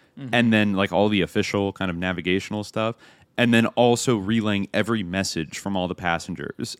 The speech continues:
Speaker 2: and, like, receiving messages from people, you know, on shore, which I guess was just, like, a torrent of shit, uh, basically going on nonstop. And I guess what happened was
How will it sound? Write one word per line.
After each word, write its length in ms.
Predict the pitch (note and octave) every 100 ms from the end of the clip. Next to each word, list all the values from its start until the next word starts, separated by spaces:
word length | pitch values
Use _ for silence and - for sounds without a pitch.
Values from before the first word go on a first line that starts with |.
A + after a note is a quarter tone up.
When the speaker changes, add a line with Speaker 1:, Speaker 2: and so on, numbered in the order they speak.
| -
Speaker 2:
and, 380 | F#2+ E2+ E2+ D#2+ - F#2+
like, 300 | F2 - _
receiving 640 | G2 F#2+ - G#2+ G2 F#2
messages 480 | E2+ E2 F2 E2+ D#2+
from 200 | - G2
people, 500 | F2+ E2+ D#2+ D#2 D#2 - _
you 100 | G#2+
know, 160 | D#2+ C#2
on 120 | D2+
shore, 540 | - D3 B2+ D2+ D2 - - _ _
which 160 | A2 A2
I 40 |
guess 220 | G#2 G#2 A2
was 100 | G2
just, 220 | F#2+ -
like, 140 | F2+
a 40 | E2
torrent 680 | - - A#2+ A2 F2+ E2+ -
of 140 | F2+
shit, 320 | - F#2+ B1+ - _ E2
uh, 260 | D2+ C#2+ -
basically 520 | F#2 E2 - D2+ C#2+ - - _
going 240 | - G#2 F#2+
on 220 | F2 F2+
nonstop. 680 | F2 E2 - - F#2 D#2 - - _ _ G#2
And 80 |
I 60 | G#2
guess 220 | C3 C#3 -
what 280 | - G#2+ -
happened 680 | - - C3 D3 C3+ A2 F#2
was 500 | F#2+ E2+ E2+ E2